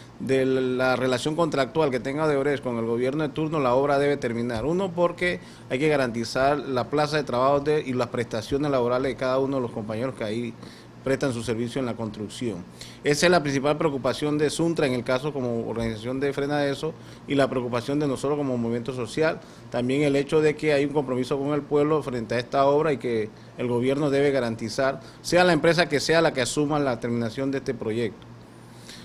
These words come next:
Frente a otros temas, por ejemplo, el movimiento comunal también manifiesta que,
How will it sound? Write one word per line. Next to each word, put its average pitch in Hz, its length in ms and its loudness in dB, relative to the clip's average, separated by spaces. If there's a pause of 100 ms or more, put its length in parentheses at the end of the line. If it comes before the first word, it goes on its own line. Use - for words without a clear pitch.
(180)
Frente 139 280 0
a 147 60 8
otros 165 280 2
temas, 185 300 8
por 147 120 4
ejemplo, 151 220 4
el 160 60 4
movimiento 147 260 2
comunal 147 360 0
también 156 560 2
manifiesta 143 600 0
que, 165 420 2